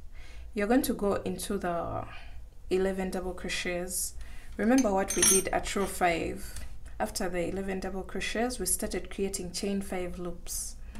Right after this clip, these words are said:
So, um, let's see, after your chain two, you're going to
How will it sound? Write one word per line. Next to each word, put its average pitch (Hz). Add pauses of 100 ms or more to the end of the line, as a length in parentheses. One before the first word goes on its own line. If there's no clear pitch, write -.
(680)
So, 190
um, 185 (500)
let's 196
see, 294 (720)
after -
your 190
chain 190
two, 294 (1800)
you're 190
going 196
to 180